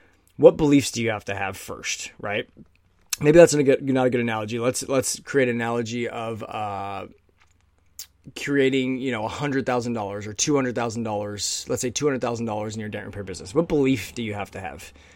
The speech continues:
You have to believe that you're capable of billing a certain dollar amount per hour. You have to believe that you are good at sales. You have to believe that you're capable of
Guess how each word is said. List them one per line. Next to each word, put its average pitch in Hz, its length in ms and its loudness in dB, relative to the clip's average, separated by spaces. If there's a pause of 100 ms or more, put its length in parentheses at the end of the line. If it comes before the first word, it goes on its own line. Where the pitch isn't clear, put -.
(400)
You 139 120 6
have 180 120 8
to 185 220 8
believe 131 760 0
that 123 160 2
you're 123 160 -2
capable 127 800 0 (120)
of 113 760 -6 (640)
billing 127 460 2
a 131 80 -10
certain 127 320 -2
dollar 113 380 -2
amount 107 320 -8
per - 140 -10
hour. 95 340 -8
You 135 120 4
have 160 100 8
to 156 80 -6
believe 139 380 2
that 127 140 2
you 131 200 -2
are 127 160 -2
good 123 260 -2
at 110 160 -4
sales. 156 400 2
You 123 100 -4
have 117 120 -8
to 123 80 -6
believe 123 320 -4
that 117 120 -4
you're 123 200 -4
capable 127 680 0
of 117 480 -6